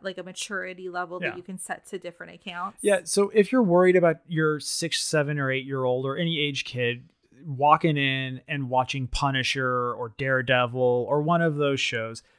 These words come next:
Speaker 2: just go in and fix your parental settings. It's not that difficult. I think you do have to do it from a computer or their website specifically.
Speaker 1: Actually, I was gonna tell you, um, today I got on Disney Plus while you were
Speaker 2: Mm-hmm.
Speaker 1: gone, and it prompted me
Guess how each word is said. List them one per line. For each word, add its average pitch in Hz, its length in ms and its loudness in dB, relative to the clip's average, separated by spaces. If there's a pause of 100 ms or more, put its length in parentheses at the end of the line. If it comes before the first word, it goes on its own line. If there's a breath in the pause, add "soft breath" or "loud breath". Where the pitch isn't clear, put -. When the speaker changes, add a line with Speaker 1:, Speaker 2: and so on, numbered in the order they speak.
Speaker 2:
just 214 220 -4
go 220 180 8
in 180 80 2
and 143 140 2
fix 131 200 -4
your 117 80 -10
parental 113 360 -10
settings. 113 420 -10
It's 156 160 -6
not 156 200 2
that 120 200 -6
difficult. 123 460 -4
I 151 60 -2
think 160 160 2
you 175 80 0
do 151 140 2
have 143 180 0
to 143 100 -4
do 131 160 -4
it 117 80 -8
from 131 180 -8
a 120 60 -10
computer 123 680 -4
or 123 400 -6
their 117 180 -8
website 117 560 -10
specifically. 120 840 -12 (160)
Speaker 1:
Actually, 233 400 -2
I 185 60 -4
was 190 160 -10
gonna 185 180 -18
tell 202 240 -8
you, 175 420 -12
um, 165 580 -12
today 190 300 -8
I 180 80 -6
got 170 220 0
on 175 180 -10
Disney 180 320 -16
Plus 180 460 -8
while 175 120 -8
you 170 120 -12
were 170 100 -10
Speaker 2:
Mm-hmm. 143 100 -6
Speaker 1:
gone, 170 340 -6 (380)
and 202 160 -4
it 185 160 -14
prompted 196 560 -2
me 170 320 -20